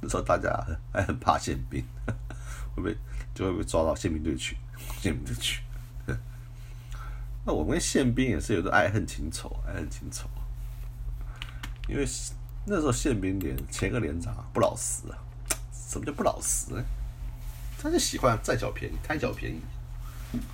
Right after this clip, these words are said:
因为他们是来搭伙的嘛，搭伙的，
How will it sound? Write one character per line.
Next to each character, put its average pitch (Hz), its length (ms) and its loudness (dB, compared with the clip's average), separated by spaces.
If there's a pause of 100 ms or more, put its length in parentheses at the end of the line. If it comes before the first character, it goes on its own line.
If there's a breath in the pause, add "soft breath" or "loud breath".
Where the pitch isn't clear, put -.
(1500 loud breath)
因 240 60 0
为 - 20 0
他 214 160 8
们 175 80 0
是 160 100 4
来 131 120 10
搭 123 240 8
伙 - 280 2
的 - 60 -6
嘛， - 240 -6
搭 85 180 2
伙 - 180 -6 (100)
的， - 80 -8